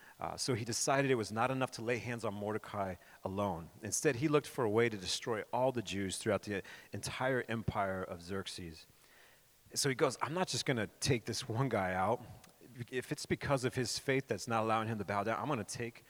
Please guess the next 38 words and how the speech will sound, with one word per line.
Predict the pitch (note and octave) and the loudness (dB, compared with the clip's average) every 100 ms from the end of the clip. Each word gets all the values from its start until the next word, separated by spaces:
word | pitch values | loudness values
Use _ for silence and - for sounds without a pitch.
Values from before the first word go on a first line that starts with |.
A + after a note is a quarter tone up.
| - | -18
them | F2+ G#2+ G#2 | -6 -4 0
all | F#2 A2 | 4 4
out." | G2 E2+ - - - - - - - - | 4 2 -2 -14 -20 -20 -20 -20 -20 -12
And | G#2+ | -4
so | D3 B2+ A2 G#2 - - - - _ _ _ _ - - | 2 4 4 -2 -14 -20 -20 -20 _ _ _ _ -20 -6
long | G2+ C3 C#3+ | 2 2 4
before | C3 - C3 | 0 4 4
Hitler | F#2+ A#2 A2+ G#2+ G2+ G2 - - - | 6 4 2 -2 -2 -4 -8 -18 -6
was | G#2 G2 | -4 -2
ever | G2 A2 | 0 2
around, | G#2 F#2 F#2 G2+ F2 - | 2 2 0 -2 -6 -6
this | A#2+ | -4
is | A#2 | -4
the | F2 | -8
first | - C#3 C3 - | -8 -6 -6 -2
person, | - A#2 - | 2 2 2
or | G#2 | -2
at | G2+ | 0
least | A#2+ - | -2 -2
one | A#2 | -2
of | A#2 | 0
the | G2+ | -4
f-, | - - - - | -8 -20 -18 -12
the | - | -4
first | - B2 - | 2 2 2
people | - B2 - F#2 | 0 0 0 -2
who | - | 0
wanted | G#2+ A2 B2 A#2 | 0 0 0 -2
to | A#2 | -6
completely | G#2+ F#2 - B2+ A2 | -8 -8 -6 -4 -4
annihilate | F#2 F#2 G2 F2+ E2+ F2 - - - - | -4 -2 -2 -4 -6 -10 -14 -20 -20 -12
the | G2+ | -10
entire | F2+ - G#2+ G2 | -8 -4 -2 -2
Jewish | F2 F#2+ F#2 - - | -4 -2 -2 -2 -2
race, | F#2 E2 - - | -4 -4 -8 -12
the | |
Jewish | F2 F2+ E2 - | -10 -8 -8 -8
people. | G2+ F#2+ D#2+ | -10 -6 -8